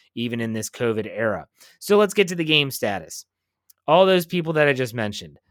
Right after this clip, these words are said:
not everyone's gonna be listed on the game status. The name's not there. That's a good thing. Mike Hilton with a shoulder is listed as doubtful. This almost seems like a step in the wrong direction. Last week going into the Baltimore game, maybe it was because it was Baltimore, maybe it was some gamesmanship,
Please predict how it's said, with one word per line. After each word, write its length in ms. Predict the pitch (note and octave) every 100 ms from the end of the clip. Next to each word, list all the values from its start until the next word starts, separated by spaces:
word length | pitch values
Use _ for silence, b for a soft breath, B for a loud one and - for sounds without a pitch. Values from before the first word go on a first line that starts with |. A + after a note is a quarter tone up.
| _
not 260 | A2+ B2 C3
everyone's 340 | C3+ C3+ B2+
gonna 120 | C3
be 100 | B2
listed 360 | B2 A#2+ - A2
on 80 | A2+
the 40 |
game 280 | G#2 G#2+ G#2
status. 480 | - F#2 F2 - -
The 100 | G#2+
name's 300 | A#2+ B2+ B2
not 180 | B2+
there. 180 | C#3 C#3+
That's 180 | C#3+ C3+
a 40 |
good 220 | C3 C3+ -
thing. 280 | B2 F2 _ b b b b b b _ _ _ _ _ -
Mike 260 | F#3+ G#3+
Hilton 320 | F#3+ F#3 D#3+
with 120 | D#3+ C#3+
a 40 |
shoulder 420 | - D#3 D3 D3
is 220 | C#3+ B2+
listed 340 | C3+ C3+ - A2
as 140 | G#2
doubtful. 580 | G#2 G#2+ G#2+ - E2 - _ _
This 420 | A#2+ A#2 F3 F3 -
almost 400 | C3+ D3+ D#3+ D3+
seems 320 | - D3 C#3+ C3
like 140 | B2+
a 80 | A#2+
step 360 | - C3+ C3 C3
in 100 | C3
the 120 | A#2+
wrong 340 | A#2 A#2+ B2
direction. 540 | A2+ A2 A2+ A2 G#2 F#2+
Last 420 | A#2 C#3+ D3 -
week 220 | C#3+ C3
going 220 | C3 B2+
into 120 | B2 A2
the 80 |
Baltimore 460 | F#2 C#3 C#3+ C#3+ C#3
game, 320 | C3 C3+ C3
maybe 320 | C#3 F3+ F#3
it 60 | F#3+
was 180 | F3+ D#3+
because 340 | E3 E3+ D3+
it 60 | D3+
was 120 | C3+
Baltimore, 540 | A#2+ C#3 C#3+ C#3+ D3
maybe 380 | C#3+ E3 G3+ G3
it 40 | F#3
was 160 | E3
some 200 | - C#3+
gamesmanship, 680 | B2+ C#3+ C#3 B2+ C3+ - C3+